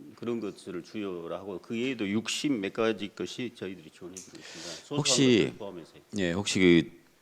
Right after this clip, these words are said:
Speaker 2: 참 의료급여 수급자 지원이다 보니까 그러는데 진동, 그, 진동기인가요? 휠체어, 진동 휠체어?
Speaker 1: 네, 전동
Speaker 2: 예, 그
Speaker 1: 휠체어.
Speaker 2: 전동
Speaker 1: 네,
Speaker 2: 휠체어를
Speaker 1: 네.
Speaker 2: 하고 있죠, 지금.
Speaker 1: 네.
Speaker 2: 근데 전동 휠체어 자체가 정말로 그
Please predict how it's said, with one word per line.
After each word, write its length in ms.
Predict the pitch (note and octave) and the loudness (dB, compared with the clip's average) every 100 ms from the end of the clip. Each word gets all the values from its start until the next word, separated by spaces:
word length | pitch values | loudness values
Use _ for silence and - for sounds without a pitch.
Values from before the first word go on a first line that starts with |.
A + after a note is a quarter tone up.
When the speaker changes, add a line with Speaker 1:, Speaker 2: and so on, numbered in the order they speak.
| _ _ _ _ - | _ _ _ _ -14
Speaker 2:
참 140 | - - G#2 | -12 -4 4
의료급여 500 | B2+ D#3 C3+ G#2+ G#2 | 8 10 8 8 6
수급자 380 | - G#2+ - F#2 | 6 0 6 6
지원이다 380 | F2 E2+ D2+ C#2 | 8 6 6 4
보니까 300 | C#2+ C#2 C#2 | 2 0 -2
그러는데 480 | C#2 C2 C2 C2 - _ - - | -2 -2 -2 -4 -6 _ -20 -4
진동, 1120 | - D#3 D3+ C#3+ A2+ F#2+ E2 D2 C2+ G#1 - - | 2 6 8 8 8 4 0 -2 -6 -10 -14 -8
그, 440 | C#2 B1+ A#1+ - - _ _ _ | -6 -6 -8 -10 -16 _ _ _
진동기인가요? 840 | - A2+ A2+ F2 D2+ C#2 C#2+ B2 - - | -2 2 2 2 -2 0 0 -2 -8 -2
휠체어, 280 | G#2+ - E2+ | -2 0 -2
진동 380 | - G2+ F#2+ F2 | 0 0 2 0
휠체어? 400 | D#2+ - F#2+ B2+ - _ | -2 -2 -2 -2 -14 _
Speaker 1:
네, 200 | - A2 | -6 -6
전동 340 | - B2 A2+ F#2+ | -4 -6 -4 -4
Speaker 2:
예, 60 | F2 | -4
그 140 | G2 | -4
Speaker 1:
휠체어. 120 | - | -2
Speaker 2:
전동 360 | - C3+ B2+ A2+ | 4 8 8 8
Speaker 1:
네, 80 | G#2+ | 6
Speaker 2:
휠체어를 320 | - G2+ E2+ | 4 4 4
Speaker 1:
네. 60 | G2 | 4
Speaker 2:
하고 180 | B2+ D#2+ | 4 4
있죠, 360 | - F2+ B1+ | 2 0 0
지금. 240 | - A#1+ B1+ | 0 -6 -6
Speaker 1:
네. 100 | D#2 - - _ - | -8 -20 -20 _ -8
Speaker 2:
근데 120 | A#2+ | 4
전동 440 | C#3+ E3+ E3 C3 | 6 10 8 8
휠체어 640 | G2 - D#3+ D#3 - D3+ A#2 | 4 6 8 8 10 10 10
자체가 760 | F2+ - A2+ F#2+ E2+ D#2 C2+ - - _ _ _ | 6 2 2 6 6 4 0 -12 -20 _ _ _
정말로 440 | - A2 A#2 G#2+ E2+ | 0 4 6 4 4
그 300 | E2+ D#2+ | 4 2